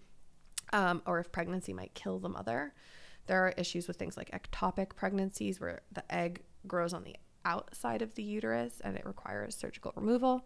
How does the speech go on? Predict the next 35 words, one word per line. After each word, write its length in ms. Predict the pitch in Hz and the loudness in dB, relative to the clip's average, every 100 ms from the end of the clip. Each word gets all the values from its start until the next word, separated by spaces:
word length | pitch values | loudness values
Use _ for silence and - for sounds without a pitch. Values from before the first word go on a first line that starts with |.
| - | -4
That 140 | - 165 | -2 0
would 80 | 180 | -2
require 300 | - 202 196 | 0 2 4
an 60 | |
abortion. 440 | 196 233 214 226 220 - | 2 0 2 0 0 -2
Same, 120 | - 185 | -4 0
same. 260 | 226 226 - - - - | 0 0 -2 -10 -12 2
There 240 | 196 196 180 | 8 8 8
are 200 | 180 180 | 6 6
serious 520 | - - 254 240 233 | 4 6 8 8 6
medical 300 | 208 202 190 | 4 4 2
conditions 800 | 202 175 180 180 170 165 - - - | 2 2 4 2 2 -2 -4 -6 -4
across 340 | - 214 202 | 0 2 2
the 80 | - | 2
board 320 | 180 165 170 | 2 2 2
where 120 | - 170 | 2 2
basically 320 | 165 - 175 | 0 0 0
the 120 | 170 | 0
only 200 | - - | -2 -6
appropriate 400 | - - - - | -8 -8 -8 -8
treatment 280 | - - - | -8 -10 -12
is 100 | - | -12
abortion. 380 | - - - - - - - - | -12 -12 -14 -18 -20 -20 -20 -6
So 340 | - 165 - - 180 | 0 0 0 -4 0
a 80 | |
lot 400 | 170 165 165 165 | 2 6 6 6
of 120 | 170 - | 2 -4
reasons 420 | 185 190 190 - | -6 -4 -6 -6
why 200 | 80 87 | -6 -6
somebody 440 | - 98 - - - | -6 -10 -10 -12 -10
might 380 | - - - - - | -12 -12 -14 -14 -10
need 200 | 196 - | -10 -10
to 80 | - | -12
access 420 | - - 220 226 | -12 -8 -6 -4
one. 220 | 277 285 | -2 -2